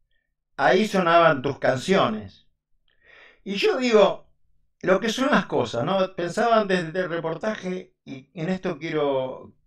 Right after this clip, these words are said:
no se lo dije a los otros muchachos, pero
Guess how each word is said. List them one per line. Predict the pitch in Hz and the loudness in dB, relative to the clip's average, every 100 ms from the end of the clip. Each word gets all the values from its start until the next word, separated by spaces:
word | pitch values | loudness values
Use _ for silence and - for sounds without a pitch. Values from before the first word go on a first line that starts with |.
| _ _ | _ _
no | 185 208 | -10 -8
se | 196 | -6
lo | 196 | -2
dije | 185 165 135 | -2 -2 -4
a | 131 | -4
los | 127 | -4
otros | 135 180 | -6 -8
muchachos, | 135 135 127 123 123 123 | -10 -6 -6 -6 -10 -14
pero | 156 147 139 139 135 | -12 -8 -8 -10 -16